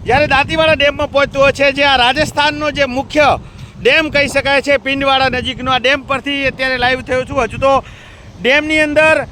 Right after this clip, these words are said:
પૂરું પાણી નથી. ત્યારે, અ, કહેવા જેવું છે કે બનાસકાંઠામાં પણ હજુ જ્યારે બનાસ નદી જીવંત થવી બહુ મુશ્કેલની વાત છે. આ,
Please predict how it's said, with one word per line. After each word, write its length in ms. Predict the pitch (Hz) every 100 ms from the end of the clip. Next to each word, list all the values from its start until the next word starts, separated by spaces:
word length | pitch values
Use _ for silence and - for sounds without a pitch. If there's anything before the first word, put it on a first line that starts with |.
| - - -
પૂરું 200 | 294 311
પાણી 300 | 269 269 320
નથી. 400 | 302 294 285 180
ત્યારે, 440 | 170 233 269 277 226 - - - - -
અ, 360 | 190 226 226 226 - -
કહેવા 280 | 254 294 320
જેવું 280 | 311 311 247
છે 160 | 294
કે 120 | 269
બનાસકાંઠામાં 840 | 262 262 302 - 294 294 302 302 294
પણ 160 | 302
હજુ 380 | 277 247 285 233 - - - -
જ્યારે 240 | 254 269 277
બનાસ 360 | 262 311 294
નદી 240 | 285 285 247
જીવંત 340 | 254 285 247
થવી 300 | 262 285 285
બહુ 200 | 262 269
મુશ્કેલની 540 | 254 240 294 294 294
વાત 240 | 262 262 -
છે. 140 | 262
આ, 300 | 262 262 262